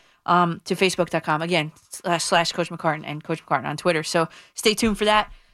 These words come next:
Uh, I hope to do it again too, soon. It was a, uh, it was a fun time, and I hope, I hope that you guys enjoy it. It's full length. It was forty minutes. We did the whole shebang. So if you do listen to it, please let me know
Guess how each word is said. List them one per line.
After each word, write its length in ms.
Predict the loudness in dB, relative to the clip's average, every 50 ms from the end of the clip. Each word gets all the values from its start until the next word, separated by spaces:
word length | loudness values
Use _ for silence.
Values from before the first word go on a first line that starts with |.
| _ _ 0
Uh, 180 | 2 4 4 2
I 120 | 2 2 2
hope 120 | 2 2
to 40 | 0
do 140 | 0 0 0
it 40 | 2
again 200 | 2 2 2 0
too, 160 | -2 -4 -4 -4
soon. 320 | -4 -2 -2 0 0 -2 -4
It 80 | -4 -4
was 180 | -4 -2 0
a, 160 | 0 2 2
uh, 120 | 4 2 2
it 80 | 2
was 100 | 2 0
a 40 | 0
fun 200 | 2 0 0 0
time, 260 | 0 -6 -8 -10 -12 _ _ _ _ -8
and 260 | -6 -6 -6 -6 -6 -6
I 100 | -4 -2
hope, 140 | -2 -2 -2
I 60 | -4 -2
hope 280 | 0 0 0 0 -2 -8
that 80 | -6 -2
you 40 |
guys 200 | -2 -2 -2 -2
enjoy 260 | -4 -2 -2 0 0 0
it. 160 | -2 -4 -8 _ _ _ _ _ _ _ -14
It's 160 | -12 -10 -10
full 260 | -2 0 2 2 4
length. 360 | 4 2 2 2 -2 -6 -8
It 80 | -8 -6
was 240 | -6 -6 -8 -10 -12
forty 400 | -14 -8 -2 0 2 2 2 2
minutes. 520 | 2 2 2 2 0 -2 -6 -10 -10 -12 -14 _ _ _ _ _ _ _ _ _ -4
We 40 |
did 140 | -4 -2 0
the 80 | 0 0
whole 400 | 2 2 2 2 2 0 -2 -2
shebang. 720 | -2 -2 -2 2 2 2 4 2 0 -2 -4 -8 -20 _ _ _ _ _ _ _ _ _ _ _ _
So 140 | -4 -2 -2
if 100 | -2 -2
you 80 | -2 -2
do 160 | -2 -2 -2
listen 240 | -2 -4 -4 -6 -6
to 120 | -4 -4 -4
it, 160 | -4 -6 -8 _ _ _ _ _ _
please 340 | -2 0 0 0 -2 -4 -4 0
let 120 | 0 0 2
me 80 | 2
know 220 | 2 2 2 0